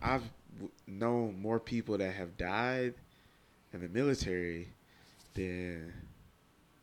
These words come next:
I've," you know, and pretty much the military has been half of my life, but it's just like, damn, it's crazy. I've known at least, like, seven, eight people that have died, not on the battlefield, just, just sh-,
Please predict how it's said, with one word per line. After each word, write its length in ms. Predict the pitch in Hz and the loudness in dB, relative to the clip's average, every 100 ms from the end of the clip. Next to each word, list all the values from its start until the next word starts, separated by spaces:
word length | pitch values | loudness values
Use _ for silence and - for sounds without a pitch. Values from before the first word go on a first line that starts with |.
| _ - | _ -12
I've," 140 | 92 - - | -12 -10 -10
you 100 | 104 | -6
know, 260 | 90 87 90 - | -4 -4 -6 -4
and 220 | 107 95 | -4 4
pretty 180 | 190 175 | 6 8
much 160 | 143 120 | 6 4
the 40 | |
military 340 | 139 143 135 | 4 6 6
has 100 | 120 | 6
been 160 | 101 113 | 6 2
half 320 | 107 120 117 | 6 4 2
of 80 | 113 | -2
my 100 | 107 | -2
life, 380 | 101 135 120 - 101 | 4 4 4 0 -2
but 100 | 92 | 0
it's 220 | 90 87 | 0 -2
just 180 | 95 95 | -6 -4
like, 200 | 87 95 | -6 -4
damn, 260 | 107 95 | -4 -4
it's 100 | 85 | -8
crazy. 520 | - 104 104 87 82 80 - - - | -10 -4 -4 -4 -8 -12 -20 -20 -12
I've 180 | - 104 | -8 -4
known 240 | 107 107 95 | -2 -2 -2
at 100 | 92 | 0
least, 300 | 101 92 90 | -2 -2 -6
like, 180 | 87 | -6
seven, 460 | - - 101 92 87 | -6 -2 -2 -4 -6
eight 220 | 82 95 | -2 -4
people 280 | - 92 90 | -4 -8 -6
that 80 | 82 | -8
have 180 | 80 80 | -8 -8
died, 480 | 95 92 87 82 76 - - - - - _ - 78 | -6 -4 -6 -8 -10 -16 -20 -20 -20 -20 _ -20 -8
not 300 | 95 107 - | -2 0 0
on 120 | 104 | -2
the 60 | 98 | -2
battlefield, 760 | 85 113 123 92 95 90 87 82 | 0 2 2 0 -2 -2 -2 -4
just, 440 | 98 95 - - - - - | -4 -4 -10 -14 -18 -20 -10
just 180 | 107 - | -4 -2
sh-, 200 | - | -2